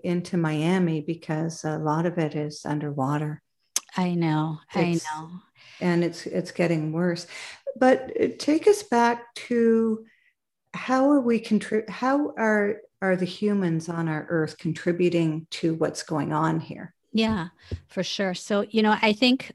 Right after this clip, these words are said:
Speaker 2: for a long time, we've been telling ourselves a certain story about how we interact with the planet, and that there are sort of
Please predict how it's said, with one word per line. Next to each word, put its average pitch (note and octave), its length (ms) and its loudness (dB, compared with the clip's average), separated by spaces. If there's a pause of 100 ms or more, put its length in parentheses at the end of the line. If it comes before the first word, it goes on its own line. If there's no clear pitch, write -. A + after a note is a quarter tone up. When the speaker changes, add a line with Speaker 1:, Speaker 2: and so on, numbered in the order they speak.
Speaker 2:
for G3 640 0 (560)
a A3 80 2
long G#3 600 6 (260)
time, F#3+ 580 4
we've F#3+ 300 -2
been F#3+ 400 -2 (160)
telling A#3+ 500 0
ourselves G3 540 0
a F3+ 40 -10
certain G#3 420 -6
story F#3+ 640 2
about F3 680 0 (420)
how G#3 380 6
we G3+ 160 8
interact F#3 720 -2
with F3 200 -6
the F#3+ 60 -10
planet, F#3+ 580 -6 (220)
and F3+ 240 4
that F3 460 0
there F3+ 380 2
are F3+ 320 2
sort F3 240 -4
of F3+ 200 -2